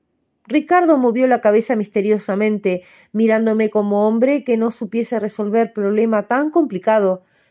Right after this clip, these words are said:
pero por fortuna mi tía le propuso otro sin esperar la solución del primero. "Tuvo un solo hijo, bien está, pero ¿por qué no fue niña en vez de varón?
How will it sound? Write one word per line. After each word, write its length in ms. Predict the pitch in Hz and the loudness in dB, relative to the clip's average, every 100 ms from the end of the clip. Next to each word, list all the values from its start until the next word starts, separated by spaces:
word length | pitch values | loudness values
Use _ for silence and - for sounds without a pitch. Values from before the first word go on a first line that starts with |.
| _ | _
pero 260 | - 220 208 | 0 2 2
por 140 | 208 | -2
fortuna 440 | - 196 190 214 202 | -4 -6 -4 -2 -2
mi 140 | 202 | -4
tía 240 | 196 214 226 | -2 0 0
le 80 | |
propuso 500 | 233 202 202 214 - 208 | 0 -2 -4 -6 0 0
otro 300 | 226 320 330 | 2 0 0
sin 200 | 269 202 | 0 -4
esperar 480 | 190 202 214 214 | -4 -2 0 0
la 100 | 196 | -2
solución 560 | 190 208 190 - 262 330 | -4 -4 -6 -4 -2 2
del 160 | 349 226 | 0 0
primero. 480 | 180 170 170 165 _ _ _ _ _ _ _ _ _ _ | -4 -6 -6 -10 _ _ _ _ _ _ _ _ _ _
"Tuvo 300 | - 381 381 | 4 6 6
un 120 | 339 269 | 4 2
solo 280 | 294 262 | 2 4
hijo, 460 | 202 185 - 175 170 _ _ | 2 0 -8 -10 -10 _ _
bien 320 | 196 196 247 | -6 -2 0
está, 420 | 220 - 196 180 _ _ _ _ _ _ | -2 -4 -6 -8 _ _ _ _ _ _
pero 320 | - 247 247 | 0 4 2
¿por 240 | 247 254 247 | 2 0 2
qué 160 | 302 | 2
no 140 | 320 320 | 4 2
fue 240 | - 277 | 2 0
niña 320 | 254 269 254 | 2 2 2
en 100 | 226 | 2
vez 140 | 220 214 | 0 0
de 80 | 208 | 0
varón? 440 | 185 170 202 | 0 -2 -4